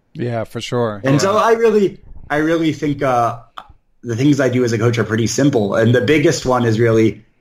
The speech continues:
Speaker 2: be that person standing over the student's shoulder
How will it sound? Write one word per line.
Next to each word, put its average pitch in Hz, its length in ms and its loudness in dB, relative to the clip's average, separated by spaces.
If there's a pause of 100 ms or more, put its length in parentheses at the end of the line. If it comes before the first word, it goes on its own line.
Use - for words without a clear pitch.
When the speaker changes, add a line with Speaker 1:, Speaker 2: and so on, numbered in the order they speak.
Speaker 2:
be 127 140 2
that 123 180 0
person 123 320 0
standing 123 500 0
over 110 200 2
the 107 120 2
student's 104 420 0
shoulder 101 560 0